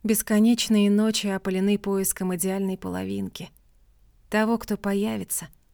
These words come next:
и все будет хорошо. Того единственного, который все, абсолютно все исправит.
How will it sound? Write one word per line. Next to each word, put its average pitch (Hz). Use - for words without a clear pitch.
и 208
все 214
будет 190
хорошо. -
Того 226
единственного, 202
который 202
все, 233
абсолютно 240
все 233
исправит. 208